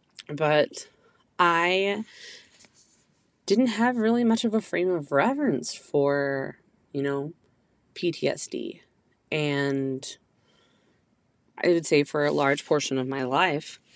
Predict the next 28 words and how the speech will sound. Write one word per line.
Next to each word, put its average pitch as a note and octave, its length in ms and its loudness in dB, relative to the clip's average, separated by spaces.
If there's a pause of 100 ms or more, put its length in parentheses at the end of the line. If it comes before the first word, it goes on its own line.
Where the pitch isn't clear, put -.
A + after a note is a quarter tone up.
(500)
that F3 520 6 (220)
I D#3+ 300 0
thought E3+ 320 -8
that E3 260 0
P F#3 220 -4
T - 180 0
S E3 220 0
D F3 400 2 (400)
was D#3+ 180 4
something D#3 460 -2
that, D3 720 -2
you C#3+ 100 -4
know, C3+ 300 -2
only D3+ 240 -2
people C#3+ 640 -2
who D3 160 -2
were D3+ 160 2
in D#3+ 160 -4
the E3+ 80 -4
service F3+ 760 0
or, C#3 720 0 (800)
you D3 100 0
know, C#3+ 400 0 (560)
were F3 120 4
dealing D#3 360 -2
with, D3 400 -2 (1040)
you D#3 80 -4
know, E3+ 140 0